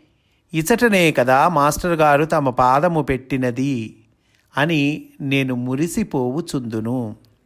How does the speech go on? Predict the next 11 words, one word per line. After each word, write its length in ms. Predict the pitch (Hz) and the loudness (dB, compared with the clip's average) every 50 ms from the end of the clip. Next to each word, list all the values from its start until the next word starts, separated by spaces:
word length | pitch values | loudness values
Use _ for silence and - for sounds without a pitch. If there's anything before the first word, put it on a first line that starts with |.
| _ _ _ _ _ _ _ _ _ _ _ _ _ _ _ | _ _ _ _ _ _ _ _ _ _ _ _ _ _ _
అని 160 | - 117 120 123 | -8 -4 -4 -2
అంటున్నారండి 640 | 117 117 113 - 156 151 139 127 120 113 113 127 139 | -4 -4 -6 -4 -2 0 0 0 0 -2 -4 -6 -6
పున్నయ్య 320 | - - 131 123 127 131 | -6 -6 -4 -4 -4 -4
శాస్త్రి 400 | 123 - 127 120 - - - 123 | -4 -6 -8 -8 -8 -12 -12 -10
గారు. 180 | 117 107 101 - _ _ _ _ _ _ _ _ _ _ _ _ _ _ _ _ _ _ _ _ _ _ _ _ _ _ _ _ _ _ _ _ _ _ _ _ _ _ _ _ _ _ - - - - - - - - - - - - - - | -10 -10 -10 -12 _ _ _ _ _ _ _ _ _ _ _ _ _ _ _ _ _ _ _ _ _ _ _ _ _ _ _ _ _ _ _ _ _ _ _ _ _ _ _ _ _ _ -20 -20 -20 -20 -20 -20 -20 -20 -20 -20 -20 -20 -2 2
మాస్టర్ 340 | - 151 175 185 - - 226 | 4 6 6 6 6 6 6
గారు 560 | 208 220 208 190 175 156 151 156 175 196 - - - - - _ - _ _ _ - _ _ - - - - - - - - | 8 8 8 8 6 6 4 4 2 0 -4 -10 -18 -20 -20 _ -20 _ _ _ -20 _ _ -20 -20 -20 -20 -20 -20 -2 2
తన 200 | 175 165 165 170 | 4 6 6 6
భూప్రదక్షిణ 800 | 160 143 131 165 185 175 180 190 196 185 190 185 185 - - 185 | 4 6 6 6 4 6 6 4 6 6 4 2 4 4 4 4
కార్యక్రమమున 1080 | 170 156 160 160 156 165 165 160 - 170 160 165 160 160 156 147 139 139 143 151 165 - - - - - - - - - - | 6 6 6 6 6 6 4 4 4 2 4 4 4 2 4 4 4 4 4 2 0 -2 -8 -14 -20 -20 -20 -20 -6 0 4
తోడుగా 800 | 165 175 196 208 214 214 180 165 160 160 165 180 180 - - | 6 8 8 8 8 8 8 8 8 8 6 6 2 -2 -10